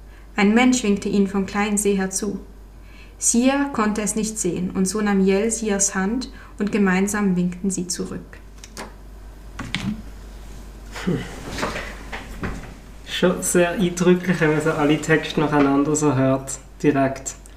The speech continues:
Speaker 2: Was doch für Unterschiede macht.
Speaker 1: Ja, was für ein Bild entsteht.
Speaker 2: Was für ein Bild entsteht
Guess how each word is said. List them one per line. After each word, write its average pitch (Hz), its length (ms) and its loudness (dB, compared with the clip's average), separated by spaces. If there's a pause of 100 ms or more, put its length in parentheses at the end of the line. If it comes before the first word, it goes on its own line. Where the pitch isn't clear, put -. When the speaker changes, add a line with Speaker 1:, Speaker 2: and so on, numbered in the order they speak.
(300)
Speaker 2:
Was - 460 -4
doch 156 180 0
für - 160 2
Unterschiede 160 640 2
macht. 127 360 -2 (180)
Speaker 1:
Ja, 226 260 2 (140)
was 214 300 -4
für 220 140 -2
ein 214 120 -2
Bild 226 400 -2 (300)
entsteht. 220 560 -4 (160)
Speaker 2:
Was 143 200 -2
für - 120 -2
ein 135 60 0
Bild 143 160 4
entsteht 151 260 2